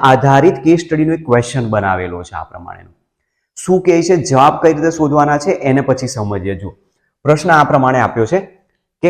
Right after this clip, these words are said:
કાર્બનિક સંયોજનનું આણ્વીય સૂત્ર તેમાં રહેલા બધા જ તત્વોના પરમાણુઓની ચોક્કસ સંખ્યા દર્શાવે છે. મેં તમને થિયરીમાં જ સમજાવ્યું હતું આ, કે પ્રમાણસૂચક સૂત્ર હોય તો પ્રમાણસૂચક સૂત્રની અંદર તેમાં રહેલા તત્વોનો સાદો મોલ ગુણોત્તર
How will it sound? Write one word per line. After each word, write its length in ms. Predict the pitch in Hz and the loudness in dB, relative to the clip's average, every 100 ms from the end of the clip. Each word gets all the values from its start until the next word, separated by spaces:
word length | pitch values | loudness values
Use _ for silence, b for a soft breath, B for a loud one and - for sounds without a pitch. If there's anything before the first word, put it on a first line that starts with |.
| 170 | 2
કાર્બનિક 440 | 123 120 156 180 180 | 4 4 2 0 -2
સંયોજનનું 680 | 180 165 151 156 165 190 - | 0 0 2 0 0 0 -2
આણ્વીય 380 | 117 127 147 175 170 | 0 0 2 0 0
સૂત્ર 240 | 156 - 165 165 | -4 0 0 2
તેમાં 280 | 143 143 139 | 0 2 2
રહેલા 240 | 135 139 151 127 | 2 0 -2 0
બધા 340 | 120 123 135 156 | -2 0 -2 -2
જ 60 | 180 | -2
તત્વોના 480 | 160 - 139 139 156 147 | -4 -4 -4 -4 -4 -4
પરમાણુઓની 560 | 120 123 123 127 151 170 | -4 -4 -4 -4 -4 -6
ચોક્કસ 400 | 131 107 - 147 - | -6 -8 -8 -10 -8
સંખ્યા 400 | 120 107 127 131 127 113 | -8 -8 -6 -8 -6 -6
દર્શાવે 360 | 107 117 101 98 | -4 -2 -2 -2
છે. 80 | 101 | -2
મેં 100 | 151 | 0
તમને 200 | 165 170 165 | 2 0 0
થિયરીમાં 420 | 147 165 156 143 | 2 2 4 2
જ 60 | - | 2
સમજાવ્યું 420 | 117 104 98 92 | -4 -2 -2 -4
હતું 140 | 90 - | -8 -12
આ, 40 | _ _ _ _ _ - | _ _ _ _ _ -2
કે 80 | - | 0
પ્રમાણસૂચક 580 | 123 147 170 170 170 165 | 2 4 2 0 -2 -2
સૂત્ર 220 | 165 160 160 | -2 0 0
હોય 120 | 160 | 0
તો 60 | 156 | -2
પ્રમાણસૂચક 520 | 143 151 151 139 151 147 | -2 -2 -4 -8 -8 -10
સૂત્રની 420 | 139 147 147 147 | -10 -6 -4 -4
અંદર 200 | 139 160 156 | -2 -4 -2
તેમાં 240 | 160 143 139 | -2 -2 -2
રહેલા 200 | 143 147 127 | -2 -2 -2
તત્વોનો 400 | - 127 135 160 | -4 -2 -2 -4
સાદો 320 | 123 117 147 147 | -4 -4 -2 0
મોલ 200 | 139 151 117 | 2 0 0
ગુણોત્તર 420 | 127 143 143 143 | 0 0 2 0